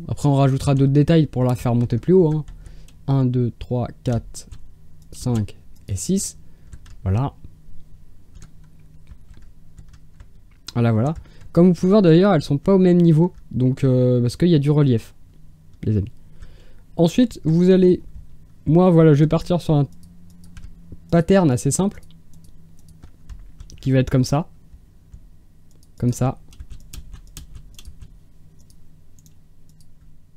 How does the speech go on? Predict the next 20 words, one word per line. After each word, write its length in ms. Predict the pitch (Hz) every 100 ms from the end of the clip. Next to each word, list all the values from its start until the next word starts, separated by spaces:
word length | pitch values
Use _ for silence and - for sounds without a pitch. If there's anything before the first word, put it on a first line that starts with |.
| - - 139
Et 60 |
voilà. 220 | 127 104 - - - - - - - - - - - - - - - - - - - - - - - -
Voire 160 | 117 110
même, 220 | 120 120
euh, 220 | 101 110
ouais, 240 | 107 101 92
allez, 180 | 90 90
comme 200 | - 135
ça, 160 | 156
c'est 160 | 156 135
bien. 160 | 107 95 - - - - - - - - - -
Voilà, 80 | 110
comme 140 | 139
ça, 60 | 143
ça 80 | 156
va 100 | 151
créer 180 | - 151
une 140 | 143
petite 260 | - - 165
ombre. 260 | 214 165